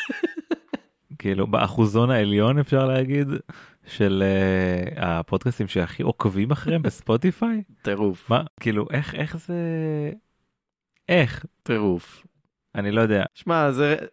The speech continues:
Speaker 1: זה רק מראה כמה הפודקאסטים נישתיים ושוליים וכאלה שהפסיקו אחרי פרק. אם אני לא טועה, יש איזה נתון של בערך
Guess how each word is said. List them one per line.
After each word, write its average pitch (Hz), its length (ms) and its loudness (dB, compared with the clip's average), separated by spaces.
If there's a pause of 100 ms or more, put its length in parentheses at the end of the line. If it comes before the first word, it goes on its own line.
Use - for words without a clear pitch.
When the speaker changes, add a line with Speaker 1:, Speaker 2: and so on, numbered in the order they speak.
(120)
Speaker 1:
זה 156 340 2
רק 165 120 0
מראה 151 560 4
כמה 117 800 2
הפודקאסטים 110 640 0
נישתיים 107 600 -2
ושוליים 104 720 -2
וכאלה 98 420 0
שהפסיקו 98 460 -2
אחרי 95 200 -6
פרק. 98 300 -4
אם 131 320 0
אני 143 180 2
לא 127 100 4
טועה, 117 240 0
יש 117 180 0
איזה 104 140 -2
נתון 98 300 -4
של 95 180 -2
בערך 90 460 -6